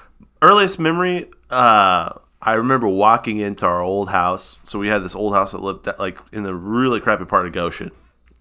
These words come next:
and it had all these windows. They were very crappy. I used to get, like, rocks thrown at me, like, trailer trash.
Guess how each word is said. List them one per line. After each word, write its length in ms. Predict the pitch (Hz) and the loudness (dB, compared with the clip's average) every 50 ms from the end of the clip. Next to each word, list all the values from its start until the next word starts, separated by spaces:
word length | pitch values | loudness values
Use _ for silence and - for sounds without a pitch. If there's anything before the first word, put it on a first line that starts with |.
| - | -14
and 100 | - 107 | -8 -6
it 80 | 107 101 | -4 0
had 220 | 104 107 101 95 | 0 0 0 0
all 260 | 87 90 98 101 104 | -2 -2 0 0 0
these 240 | 104 110 113 107 95 | 0 -2 -6 -6 -6
windows. 640 | 90 85 85 90 101 104 117 120 127 135 143 - - _ | -8 -8 -8 -8 -6 -2 -2 0 0 0 -4 -6 -12 _
They 120 | - 123 135 | -2 0 0
were 120 | 131 107 | 0 0
very 240 | 87 90 104 101 92 | 0 0 2 2 2
crappy. 220 | - - 90 90 - - - - - - _ | 0 -4 -8 -8 -10 -16 -20 -20 -20 -14 _
I 40 | 113 | -4
used 140 | 131 143 139 | -4 -4 -2
to 40 | - | -2
get, 320 | 143 127 107 - - - | -4 -4 -4 -6 -8 -4
like, 160 | 113 107 92 - | -4 -4 -4 -4
rocks 500 | 98 98 95 92 90 95 95 92 - - | -6 -4 0 2 2 2 2 0 -4 -10
thrown 340 | - - 87 87 85 85 82 | -12 -8 -8 -6 -6 -6 -6
at 200 | 82 85 82 80 | -8 -10 -10 -10
me, 240 | 80 87 85 85 85 87 - | -12 -14 -14 -14 -16 -8 -6
like, 120 | 113 107 | -6 -6
trailer 260 | - - 165 170 175 | -2 0 2 2 2
trash. 440 | 170 - 170 160 160 156 - - - | 2 2 2 2 2 0 -2 -10 -16